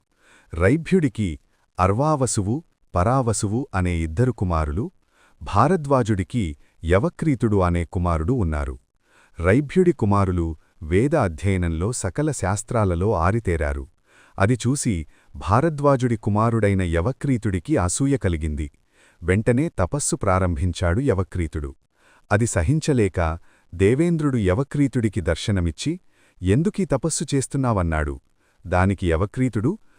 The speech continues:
"నాకు చదవకుండానే సకల విద్యలూ రావాలి, వేద వేదాంగాలూ రావాలి, అందుకే ఈ తపస్సు" అన్నాడు. "గురువులేని చదువుకు అర్థం లేదు, ఈ ప్రయత్నం విరమించు" అని చెప్పి వెళ్ళిపోయాడు ఇంద్రుడు.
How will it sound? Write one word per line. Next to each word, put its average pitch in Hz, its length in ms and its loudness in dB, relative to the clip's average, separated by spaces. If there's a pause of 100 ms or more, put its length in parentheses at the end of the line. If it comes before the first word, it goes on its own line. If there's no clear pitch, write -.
(180)
"నాకు 127 540 0
చదవకుండానే 143 920 0
సకల 143 420 -2
విద్యలూ 113 460 0
రావాలి, 90 520 0 (280)
వేద 104 320 2
వేదాంగాలూ 123 800 2
రావాలి, 78 480 0 (420)
అందుకే 151 340 2
ఈ 143 140 2
తపస్సు" 101 460 -2
అన్నాడు. 73 420 -2 (720)
"గురువులేని 170 680 2
చదువుకు 117 520 0
అర్థం 82 340 2
లేదు, 78 300 0 (440)
ఈ 123 120 0
ప్రయత్నం 117 580 2
విరమించు" 104 540 0 (280)
అని 95 120 2
చెప్పి 92 340 -2
వెళ్ళిపోయాడు 87 600 0
ఇంద్రుడు. 80 440 0